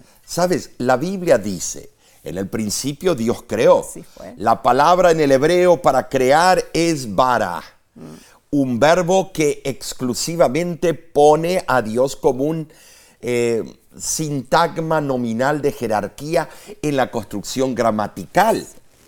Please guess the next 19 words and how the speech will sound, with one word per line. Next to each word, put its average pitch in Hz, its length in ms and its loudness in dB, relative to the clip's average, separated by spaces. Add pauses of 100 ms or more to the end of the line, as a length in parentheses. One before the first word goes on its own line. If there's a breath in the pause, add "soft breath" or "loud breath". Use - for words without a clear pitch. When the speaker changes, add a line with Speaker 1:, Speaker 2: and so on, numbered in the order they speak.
(800 loud breath)
Speaker 1:
Asimismo, 170 840 2
Apocalipsis 139 760 0
catorce 135 480 0
siete 123 520 -4 (300 loud breath)
exalta 185 840 2
al 139 160 2
Dios 151 280 2
creador 147 520 0 (220 loud breath)
y 139 160 -2
nos 143 280 -2
exhorta 156 720 2
a 143 40 4
adorarle. 147 800 2 (920 soft breath)
El 92 180 -8
poder 123 460 0
creador 143 440 4
de 127 140 2
Dios 165 460 0
es 160 300 -4